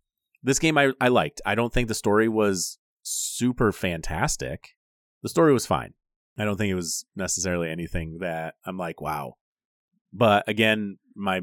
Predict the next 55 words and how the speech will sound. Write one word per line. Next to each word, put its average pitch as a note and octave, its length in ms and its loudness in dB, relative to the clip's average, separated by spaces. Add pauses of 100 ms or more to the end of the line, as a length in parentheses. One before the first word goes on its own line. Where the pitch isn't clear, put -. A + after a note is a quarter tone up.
main G2+ 280 -2
comparison G#2 420 2
is F2 100 -8
Pandemic F2+ 400 -2
Legacy F2+ 360 -4
Season F2+ 320 -6
one. F2+ 180 -6
Like, E2+ 160 -4
that E2+ 160 0
story F#2+ 240 0
blew E2+ 220 -6
my D#2+ 120 -8
mind. C#2+ 380 -12 (560)
You F#2 140 -4
know, F2+ 340 -4
like, F2+ 260 -2
this G2+ 300 0
just, - 560 -6
it A#2 100 -2
was A#2+ 140 0
fine. F2 320 0 (460)
Um, F2+ 420 -4
I G#2 80 2
enjoyed G#2 420 0
unlocking G#2+ 440 0
the F#2+ 60 -2
content. G2+ 520 0
I F#2 60 -6
thought F#2+ 180 0
that F#2+ 100 0
was F2 140 -4
cool. G#2 300 -2
The F#2 100 -4
more F#2+ 180 -2
stuff - 300 -2
you F2+ 80 -4
get, F#2+ 300 -2
I F2 80 -4
found F2 280 -6
those F2+ 180 -6
types F2 340 -4
of F2 80 -10
things E2+ 280 -6
interesting, G2 640 -6
the F2 100 -6
way E2 120 -6
the E2+ 100 -6
game F2+ 240 -6
evolves E2+ 420 -4
and G#2 80 -4
everything. G#2+ 380 -4
I D#2 120 -6
enjoyed F2 480 -8
that F2+ 200 -4
stuff. - 420 -2